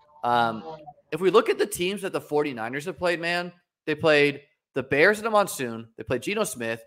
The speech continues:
They played Russell Wilson. They played a cooked, like, Matt Ryan or, uh, Matt Stafford, who has, like, a terrible O-line.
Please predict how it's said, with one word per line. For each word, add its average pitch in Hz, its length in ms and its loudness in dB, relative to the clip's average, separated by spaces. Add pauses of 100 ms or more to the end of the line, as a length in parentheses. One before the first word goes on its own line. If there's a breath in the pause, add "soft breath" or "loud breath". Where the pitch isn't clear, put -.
(120)
They - 80 -10
played 123 260 0
Russell 170 300 2
Wilson. 120 460 -2 (200)
They - 80 -6
played 127 520 2
a 113 220 -2
cooked, 190 420 -4 (840)
like, 127 320 0
Matt 135 240 0
Ryan 127 460 2 (100)
or, 120 320 0
uh, 113 220 0 (520)
Matt 123 200 -2
Stafford, 120 460 2
who 113 320 0
has, 113 260 2
like, 110 100 -8
a 107 40 -12
terrible 147 320 2
O-line. 110 500 0